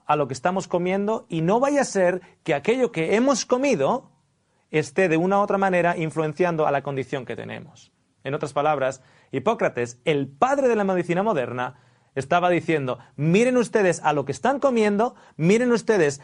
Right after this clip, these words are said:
a cómo tienen, cómo se rodean de su estilo de vida, no vaya a ser que sea eso lo que esté causando la, la, la condición en la que tienen".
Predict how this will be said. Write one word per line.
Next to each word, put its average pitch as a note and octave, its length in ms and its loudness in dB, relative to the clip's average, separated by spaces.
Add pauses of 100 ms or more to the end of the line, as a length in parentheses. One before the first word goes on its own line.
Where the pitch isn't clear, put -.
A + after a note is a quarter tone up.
(100)
a C#3+ 240 0
cómo A#3 300 2
tienen, A3 380 0 (280)
cómo G3+ 180 2
se G#3 120 0
rodean F#3+ 280 2
de C3 60 -2
su B2+ 140 -10
estilo F3+ 260 0
de G#3+ 100 4
vida, G#3+ 260 2
no F3+ 220 0
vaya B3+ 200 2
a - 20 2
ser G3+ 240 -2
que E3 120 -2
sea C#3 380 -2
eso A#3+ 540 -2 (400)
lo B2+ 80 -6
que B2+ 80 -8
esté A#2+ 180 -8
causando B2 400 -6
la, B2+ 400 -6 (840)
la, A2+ 420 0
la B2+ 100 -2
condición B2+ 360 -6
en B2 40 -4
la A#2 80 -4
que A#2 120 -6
tienen". D3 300 -2